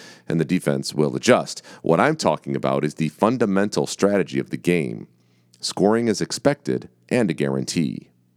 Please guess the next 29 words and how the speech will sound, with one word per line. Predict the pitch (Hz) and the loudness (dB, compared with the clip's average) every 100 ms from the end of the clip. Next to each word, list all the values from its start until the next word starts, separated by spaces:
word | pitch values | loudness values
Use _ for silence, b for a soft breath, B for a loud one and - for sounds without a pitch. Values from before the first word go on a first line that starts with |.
| _ - | _ -2
For | 107 135 | 2 2
instance, | 143 - 67 - - | 2 -4 -8 -8 -6
the | 82 131 | 2 2
other | 185 | 4
major | 117 85 78 | 0 0 -4
sports | - 76 90 - | -2 0 0 0
of | 71 62 | -2 2
baseball, | 80 - 85 90 | 0 2 2 2
football, | 95 90 82 82 85 | 2 0 2 2 2
hockey, | 82 80 76 85 | 2 -2 0 -2
and | 65 | 0
soccer | - 110 - 69 69 B - | 2 2 2 -4 -6 B 0
all | 143 | 0
follow | - 123 139 98 | 2 2 2 0
a | 78 | 0
very | 67 92 113 | 2 2 2
different | 90 92 73 | 0 -2 -2
strategy. | - 107 101 67 60 50 B B | 0 0 0 -2 -8 -10 B B
Scoring, | - - 113 113 113 | -10 2 4 4 2
while | 87 80 | 2 2
expected, | 73 - 190 202 - 69 87 - | 0 -2 0 0 0 0 -2 -4
is | - | -2
certainly | - 143 - 80 | 2 2 2 0
not | 71 95 123 - | 2 2 2 -2
a | 71 | -6
guarantee. | 67 62 - - 65 65 143 _ _ _ | -4 -4 -6 -6 -4 -2 -6 _ _ _
Let | 110 135 | 2 2
me | 95 | 2
explain. | - - 62 | -2 -4 -4